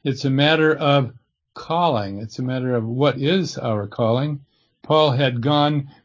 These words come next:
from one who had the human calling, uh, to one who had, uh, the divine calling, and it made all the difference.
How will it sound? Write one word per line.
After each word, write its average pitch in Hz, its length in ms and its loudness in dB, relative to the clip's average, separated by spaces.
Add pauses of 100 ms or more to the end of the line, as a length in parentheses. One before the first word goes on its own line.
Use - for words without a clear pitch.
from 127 180 -2
one 147 220 2
who 135 100 2
had 135 260 0
the 120 100 2
human 139 420 2
calling, 120 600 0 (320)
uh, 110 420 -6
to 135 200 -4
one 120 320 0
who 113 160 -2
had, 110 400 0 (560)
uh, 98 300 -8 (280)
the 117 180 -2
divine 104 720 0
calling, 98 560 -6 (120)
and 101 160 -8
it 101 60 -14
made 110 220 0
all 110 200 2
the 104 140 -4
difference. 101 580 -4